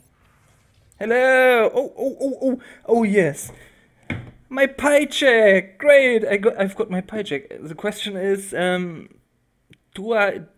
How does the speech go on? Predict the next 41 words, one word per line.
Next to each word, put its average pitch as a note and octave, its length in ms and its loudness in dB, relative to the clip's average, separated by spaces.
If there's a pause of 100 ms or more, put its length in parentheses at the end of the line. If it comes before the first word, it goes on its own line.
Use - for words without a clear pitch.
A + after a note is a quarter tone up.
(120)
does G3 300 -6
that G#3 280 -8
translate F#3+ 800 -6
to - 140 -14
my F3 320 -6
full A3 340 -14
game G3 380 -8
or F3 120 -10
not? F3 560 -12 (1040)
Well, C#3+ 200 -4
I D3+ 60 -6
hope F3+ 220 -6
so. F#3 360 -12 (500)
<clears throat> - 540 -18
Rider, F#3+ 1700 2
true G#3+ 220 -4
rider G3+ 240 0
from F3+ 320 -4
Her-, D3+ 600 -6
Her-, - 220 -18
Her-, D#3 340 -12
Herrick? D4 380 -14 (120)
Herrick. A#2+ 340 -14 (240)
Pathfinder, F#3 540 -4
it F#3 160 -6
was F3+ 240 -4
marvelous A#3 680 0
to F3 120 -10
meet C#3+ 260 -6
you. C3+ 120 -10
As G#3+ 180 -6
a G3+ 80 -8
fellow F3+ 320 -2
adventurer D#3 500 -6
in G3 140 -8
science, D#3+ 560 -4
could G#3+ 200 -12
you F3 80 -4
help D#3+ 220 -4
me E3 260 -12
w-, D#3 200 -8